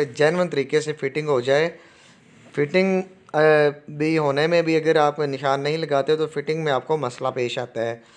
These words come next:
तो ये निशान आपने लाजमी से लगा लेना है। जैसे मैंने निशान इसकी केसिंग पे लगा लिया है फ़ैन की। अभी मैं फर्मे की मदद से इसे ओपन करता हूँ। इसे खोल के आपको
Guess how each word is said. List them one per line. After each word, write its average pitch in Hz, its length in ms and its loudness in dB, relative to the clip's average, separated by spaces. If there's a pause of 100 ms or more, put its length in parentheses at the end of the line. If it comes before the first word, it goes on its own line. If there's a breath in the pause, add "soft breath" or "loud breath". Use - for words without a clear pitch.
(520 loud breath)
तो 147 140 4
ये 165 420 2
निशान 143 420 0
आपने 143 520 -2
लाजमी 131 540 -2
से 165 280 0
लगा 123 340 -4
लेना 123 200 -4
है। 127 120 -6
जैसे 127 260 -4
मैंने 139 240 -4
निशान 135 520 -6 (480 loud breath)
इसकी 151 220 -8
केसिंग 156 380 -2
पे 170 120 0
लगा 131 300 -2
लिया 156 240 0
है 156 60 0
फ़ैन 143 260 -4
की। 160 320 -8 (600 soft breath)
अभी 143 220 0
मैं 170 140 4
फर्मे 165 480 0
की 160 120 -8
मदद 147 240 -4
से 151 200 -2
इसे 156 220 -2
ओपन 147 300 -2
करता 151 300 -2
हूँ। 151 140 0
इसे 151 160 -2
खोल 151 320 -2
के 156 140 0
आपको 143 480 -2